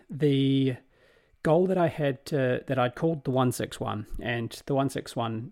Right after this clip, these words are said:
basically refers to two things. Firstly, there's the front squat goal, the front squat one R M goal of a hundred sixty-one kilos, um, which is roughly double body weight, or just over double body weight, depending on the time of day that I weigh myself. Um,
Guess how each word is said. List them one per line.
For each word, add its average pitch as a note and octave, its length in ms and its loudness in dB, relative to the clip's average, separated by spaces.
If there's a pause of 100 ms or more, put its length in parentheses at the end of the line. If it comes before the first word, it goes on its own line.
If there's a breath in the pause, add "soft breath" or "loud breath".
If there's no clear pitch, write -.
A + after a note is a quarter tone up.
basically - 340 -2
refers A2+ 340 -4
to - 80 -16
two D3 160 0
things. A2+ 320 -6
Firstly, C#3+ 400 -4
there's A#2 220 -6
the A2+ 320 -8
front - 280 -4
squat D3 320 -2 (240)
goal, D3 220 4
the D3+ 80 -10
front - 260 -6
squat - 300 -6
one B2 120 -4
R B2 120 -2
M C3+ 100 0
goal D#3+ 320 0 (400 loud breath)
of C3+ 120 0
a - 20 0
hundred A#2+ 320 2
sixty-one A#2+ 560 -4 (100)
kilos, E3 680 2
um, A#2+ 240 -2
which - 120 -6
is C3+ 140 -2
roughly B2 400 -2 (180)
double B2 240 2
body C3 240 4
weight, D3+ 240 4 (100)
or - 60 -10
just - 220 -10
over A#2+ 160 -2
double B2 180 -4
body C#3 220 0
weight, D#3 220 2
depending B2 360 -6
on B2 320 -4
the - 80 -8
time C3 260 -2
of B2 140 -2
day B2+ 180 2
that B2 160 -2
I A#2+ 80 0
weigh B2 220 0
myself. E3 500 -2 (840 loud breath)
Um, C#3 340 6